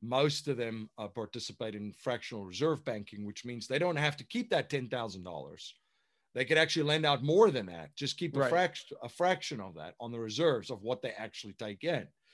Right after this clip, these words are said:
Speaker 1: So, um, there's a multiplier effect, effect that to them. So by looking at that, you know, there's n-, there has to be a way for you to make deposits in your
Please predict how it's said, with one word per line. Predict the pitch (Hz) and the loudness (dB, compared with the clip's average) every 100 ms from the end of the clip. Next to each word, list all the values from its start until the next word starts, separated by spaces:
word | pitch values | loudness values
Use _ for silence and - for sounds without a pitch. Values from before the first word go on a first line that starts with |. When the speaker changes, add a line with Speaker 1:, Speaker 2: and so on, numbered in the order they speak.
| - - - _ | -20 -20 -20 _
Speaker 1:
So, | - 151 139 135 - | 0 2 4 2 0
um, | 131 135 127 123 | 0 0 -2 -6
there's | 101 135 | -2 2
a | 135 | 2
multiplier | 131 131 147 185 160 123 104 92 | 4 4 4 2 2 0 0 -4
effect, | - 107 90 _ | -6 -8 -10 _
effect | 113 101 110 101 | -10 -8 -10 -10
that | 104 92 - | -10 -10 -12
to | - | -14
them. | 78 - 87 | -16 -18 -16
So | - 143 135 - | -4 0 0 -4
by | 98 131 135 | -2 0 2
looking | 131 175 269 240 | 2 2 0 2
at | 175 139 | 2 0
that, | 110 95 95 _ | -6 -8 -12 _
you | 123 123 | -12 -8
know, | 120 110 107 _ _ _ - | -6 -6 -8 _ _ _ -4
there's | 143 | -2
n-, | 143 - _ _ _ _ 110 | -2 -6 _ _ _ _ -6
there | 107 131 | -2 2
has | 143 175 | 4 2
to | - | 2
be | 165 170 | 0 2
a | |
way | 143 127 139 | 4 4 4
for | 143 131 | 2 0
you | 127 | -2
to | 131 | 0
make | 123 117 | -2 -4
deposits | 113 117 135 131 117 104 - - _ _ _ | -8 -2 0 0 -2 -6 -10 -12 _ _ _
in | 135 | -2
your | 135 127 | 0 -2